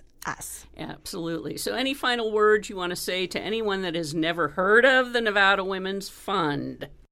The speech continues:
Speaker 1: You know, Sherry, I was raised in Northern Nevada. I'm a first-generation college graduate, and I have two kids in college today. It's expensive.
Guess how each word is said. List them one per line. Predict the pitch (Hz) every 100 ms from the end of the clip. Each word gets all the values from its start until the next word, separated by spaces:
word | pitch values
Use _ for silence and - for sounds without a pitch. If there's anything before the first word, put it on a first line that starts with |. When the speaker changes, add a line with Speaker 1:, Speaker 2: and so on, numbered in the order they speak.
| _ _ -
Speaker 1:
You | 254
know, | 247
Sherry, | 240 277 240 -
I | - 240 240 247 254 - -
was | 233 220 202
raised | 202 214 208 208
in | 226
Northern | 214 208 202 214
Nevada. | 196 180 180 180
I'm | 196 196
a | 190
first-generation | 208 208 - 208 196 190 185 196 190
college | 190 190 180 - - - - -
graduate, | 196 175 175 180 202 _ _ 226
and | 214
I | 208
have | 220 214
two | - 226
kids | - 214 208
in | 196
college | 196 185 202 -
today. | - 185 170 262 - _ -
It's | 262 302
expensive. | - - 247 240 - - -